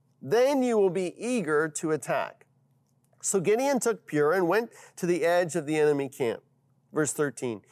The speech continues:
"Gideon crept up just as a man was telling his companion about a dream." Now think about the timing of this.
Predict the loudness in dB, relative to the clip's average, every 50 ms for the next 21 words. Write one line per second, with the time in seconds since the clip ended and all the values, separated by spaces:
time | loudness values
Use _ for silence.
0 | _ -20 _ _ _ _ -4 -2 0 2 2 0 0 -2 -4 -6 -4 -2 -2 -2
1 | -2 _ 0 0 0 0 0 -4 -4 -2 0 0 0 0 0 0 0 0 2 0
2 | 0 2 2 2 2 2 2 2 2 0 -2 -4 -2 0 2 2 2 2 2 0
3 | 0 0 0 -2 -2 -4 -6 -8 -8 -4 0 2 2 2 2 2 0 0 -2 -2
4 | -4 -8 -12 _ _ _ _ _ _ _ -6 -2 0 0 2 0 0 0 0 2
5 | 2 2 0 0 0 -2 -2 0 0 0 0 0 0 -2 -6 -8 -4 -2 -2 0
6 | 0 0 -2 -2 -4 -6 -8 -12 -10 -10 -10 -12 -14